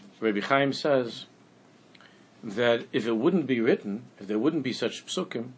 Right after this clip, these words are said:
E F Shala Imram, it would be impossible for a human being to say such a thing. We wouldn't be allowed to talk this way. That God is here,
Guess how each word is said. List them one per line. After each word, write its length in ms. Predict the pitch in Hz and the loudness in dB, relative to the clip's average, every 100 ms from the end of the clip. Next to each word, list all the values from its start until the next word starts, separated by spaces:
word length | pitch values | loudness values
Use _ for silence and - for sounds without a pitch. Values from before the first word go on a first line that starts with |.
| - _ - _ _ - - _ - _ _ _ _ - - - - - | -20 _ -20 _ _ -20 -20 _ -20 _ _ _ _ -20 -20 -20 -20 -4
E 160 | - 131 | 0 4
F 140 | 139 | 4
Shala 380 | - 127 117 104 | 2 0 2 2
Imram, 220 | 92 78 76 - _ - | -2 -8 -16 -20 _ -8
it 40 | 110 | -4
would 120 | 104 | 0
be 80 | 113 | -2
impossible 640 | 107 120 117 - 117 120 | 0 2 2 0 -4 -6
for 120 | 107 | -4
a 40 | 113 | -2
human 220 | 110 113 | -2 -2
being 200 | 170 - | -2 -4
to 100 | - | -2
say 180 | 135 113 | -2 -2
such 200 | 87 - | -6 -18
a 60 | |
thing. 160 | - - | -20 -16
We 80 | 85 | -8
wouldn't 220 | 101 117 | -4 -2
be 60 | 123 | 0
allowed 260 | 120 123 | 2 2
to 60 | 120 | -2
talk 280 | 110 139 - | -2 -2 -2
this 220 | - - | -14 -14
way. 120 | 85 - - - - - | -18 -20 -20 -20 -20 -16
That 120 | - 92 | -14 0
God 300 | 113 110 98 - - - | 4 4 2 -16 -20 -16
is 140 | 85 | -12
here, 380 | - 131 123 110 | 0 2 2 -2